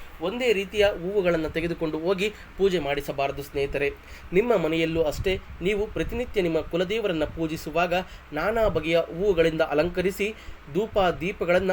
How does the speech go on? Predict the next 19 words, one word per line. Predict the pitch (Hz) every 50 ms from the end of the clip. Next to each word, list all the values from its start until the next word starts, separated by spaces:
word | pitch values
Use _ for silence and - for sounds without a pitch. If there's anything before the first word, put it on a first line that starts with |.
| 190 - -
ಪರಿಮಳ | 170 175 208 208 202 190 175
ಭರಿತವಾಗಿರುವಂತಹ | 156 156 151 151 - 170 151 151 147 143 147 147 143 147 147 - - - - 151 139 - - - - - - - - -
ಊದುಬತ್ತಿ, | 160 170 170 165 160 170 170 - - 196 214 214 - - - - -
ಕರ್ಪೂರ | - 165 180 175 - 202 196 202 196 202 220 226 - - - - -
ಹಾಗೂ | 180 196 196 185 226 233 185 165 160
ಧೂಪ | 160 220 233 - -
ಅಂದರೆ | 156 - - 170 190 220 214 208 220 214 - -
ಸಾಂಬ್ರಾಣಿ | - 156 165 185 180 175 165 151 143 139 135 - - - - 151
ಬಳಸಿ | 156 196 214 214 202 214 220 175 139
ಧೂಪವನ್ನ | 160 208 202 196 170 165 151 147 147
ಹಾಕುವುದರಿಂದ | 151 - - 143 175 220 - 202 175 175 160 165 180 202 185 180 196 190 - - - - - 143 139
ದೇವತೆಗಳು | 165 196 220 220 226 214 - 214 202 202 202 233 - - - -
ಆದಷ್ಟು | 156 160 170 190 175 - - - 160 127 127
ಬೇಗ | 139 185 214 220 208 208 220 208 - - - -
ಆಕರ್ಷಣೆಯಾಗುತ್ತಾರೆ | - 143 151 - 196 175 - - 165 151 139 139 135 143 - - 139 139 143 139
ಸ್ನೇಹಿತರೆ. | 139 - 147 143 143 143 147 143 147 147 - - - - - - - -
ನಮಗೆ | 151 160 180 180 165 170 175 190 - - -
ಕೇಳಿದಂಥ | 156 156 180 190 175 165 156 156 -
ವರಗಳನ್ನ | 156 143 139 131 139 143 165 175 185 185 190 196 190